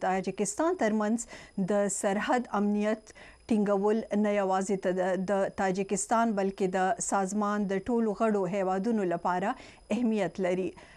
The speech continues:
هغه په دې، ا، اړه وویل چې د امنیت د ټینګولو لپاره، ا، پنځه کلن پلان جوړ شوی دی چې د وسلو او د پوځي سامان، ا، برابرېدلو پکې شامل دي.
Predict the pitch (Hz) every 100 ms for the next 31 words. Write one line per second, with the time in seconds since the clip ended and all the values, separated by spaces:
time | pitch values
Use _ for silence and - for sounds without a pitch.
0 | - 202 202 214 214 196 185 214 220 220
1 | - - 185 185 - 202 202 190 202 214
2 | 220 233 214 190 185 196 202 208 208 190
3 | 208 202 208 196 220 330 302 185 - 190
4 | 185 202 294 - - - - 196 190 226
5 | 208 214 214 240 254 269 240 208 196 190
6 | - 170 190 185 - - 185 175 180 -
7 | - - - 202 202 190 - 190 202 202
8 | 220 220 214 190 190 190 190 - 202 190
9 | 196 220 226 180 202 185 196 202 233 -
10 | - - 190 190 180 202 196 196 202 202
11 | 208 180 226 226 220 180 - 175 - 185
12 | 202 190 - 254 202 208 180 180 185